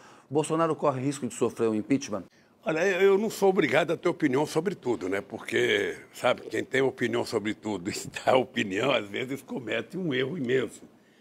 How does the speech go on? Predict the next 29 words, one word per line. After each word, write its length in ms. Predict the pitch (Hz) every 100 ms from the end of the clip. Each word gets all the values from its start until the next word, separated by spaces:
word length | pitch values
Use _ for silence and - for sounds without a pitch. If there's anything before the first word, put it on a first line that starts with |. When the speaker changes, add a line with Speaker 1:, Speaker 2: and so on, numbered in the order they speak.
| _ _ _ - - -
Speaker 2:
Eu, 280 | 131 170 160
eu 180 | 151 147
acho 400 | 147 175 - 117
que 580 | - 123 127 127 113 98
o 100 | 110
povo 280 | - 117 104
brasileiro 400 | 110 92 107 139
elegeu 340 | 170 165 147
o 40 | 139
Bolsonaro, 640 | 143 160 156 107 - 87
não 100 | 113
importa 440 | 135 - 143 160 196
o 40 |
jeito 220 | 127 120
que 100 | -
faz 260 | - 110 90
eleições, 680 | 95 95 - - - - - _ _ _ _ _ _ _
tá? 340 | 104 123 139 101
Eu 120 | 90
só 180 | - 143
espero 380 | - - 143 151
que 140 | -
o 60 | 151
povo 320 | 131 117 104
fique 300 | - 104 87
atento 600 | - 123 139 123 - - -
pra 140 | 117
exigir 480 | 117 90 113 98 143
dele 580 | 92 117 143 92 76